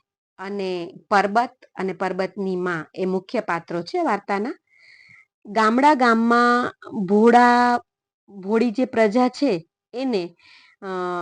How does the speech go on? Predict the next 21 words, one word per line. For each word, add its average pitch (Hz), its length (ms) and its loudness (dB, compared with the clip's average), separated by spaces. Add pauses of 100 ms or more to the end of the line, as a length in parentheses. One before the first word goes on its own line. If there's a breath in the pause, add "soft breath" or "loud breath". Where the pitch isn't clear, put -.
(200)
આ 220 300 4
જે 220 180 0
વાણિયા, 208 600 4
અ, 196 500 -2
શેઠ 214 320 0
છે - 420 -2
એ 196 140 0
કઈ 240 260 2
રીતે 208 680 2
એની 196 400 2
સાથે 190 340 -2
દગો 185 360 2
કરે 190 320 -2
છે, 185 340 -4
કેવી 214 220 2
રીતે 202 300 -2
એની 196 160 -2
પાસેથી 185 400 -6
પૈસા 190 400 -4
પડાવે 180 420 -4
છે 180 260 -14